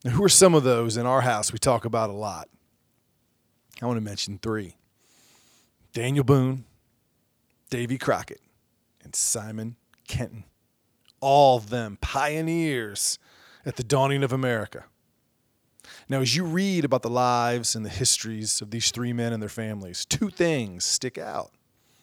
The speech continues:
Family and adventure. And they were intertwined. Their families and their adventure were intertwined. Now, it wasn't in a traditional sense that we might think today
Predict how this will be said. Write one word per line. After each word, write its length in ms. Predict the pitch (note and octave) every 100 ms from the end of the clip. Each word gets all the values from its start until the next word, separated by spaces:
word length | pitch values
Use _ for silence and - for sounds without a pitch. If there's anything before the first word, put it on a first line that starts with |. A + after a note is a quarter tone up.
| _ _ _ _ _ _
Family 480 | G#2+ A#2 D3 F3+ - _ _ _ _ _ _ _
and 80 | A2
adventure. 560 | G2 A2+ B2 A2 D#2+ - _ _ _ _ _ _ _ _ _ _ _ _ _ -
And 100 | A#2
they 60 |
were 180 | G#2+ F2 - _ _ _ _
intertwined. 680 | C3 A#2 - A2+ E2+ C2+ - _ _ _ _ _ _ _ _ _ _ _
Their 100 | A2+
families 680 | G2+ C3+ C3+ C#3+ D3+ D3 - -
and 100 | A2+
their 140 | A2
adventure 560 | G#2 G2+ A#2+ - G2+ G2 _ _ _ -
were 120 | G#2
intertwined. 720 | A2+ G#2+ - G#2 E2+ D#2+ - _ _ _ _ _ _ _ _ _ _ _
Now, 260 | B2+ A2+ G#2 _ _ _ _ _ _ _ _
it 120 | C#3
wasn't 380 | C#3+ D3 C3 B2+ -
in 100 | C3+
a 80 | A#2+
traditional 580 | C3 A#2+ C#3 - C3
sense 280 | A#2 B2+ B2+
that 160 | A#2+ G2
we 180 | B2 B2+
might 260 | B2 A2
think 280 | - B2 -
today 720 | B2 G#2+ B2+ C#3 B2 C3 C3